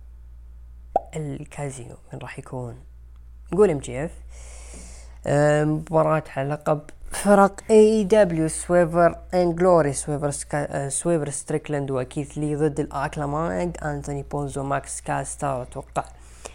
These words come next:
كيث لي وسويفر ستريكلاند راح يحافظون على اللقب.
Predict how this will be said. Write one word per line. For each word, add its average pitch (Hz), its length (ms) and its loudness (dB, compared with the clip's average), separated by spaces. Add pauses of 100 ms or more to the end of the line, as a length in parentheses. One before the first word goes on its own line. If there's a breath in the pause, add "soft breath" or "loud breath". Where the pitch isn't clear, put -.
(180 loud breath)
كيث 160 300 0
لي 147 220 0
وسويفر 143 540 -2
ستريكلاند 123 580 -6
راح 123 100 -16
يحافظون 131 380 -8
على 120 160 -10
اللقب. 135 400 -2